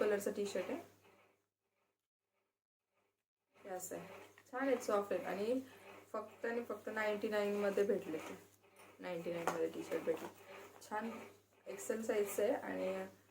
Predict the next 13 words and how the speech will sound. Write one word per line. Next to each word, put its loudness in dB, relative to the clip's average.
मस्त -4
भेटले 4
हे -2
टी-शर्ट. -2
हे 0
लाईट 6
ब्लू 6
आणि -2
हा -2
कलर 2
मला 2
जास्त -2
आवडला, 0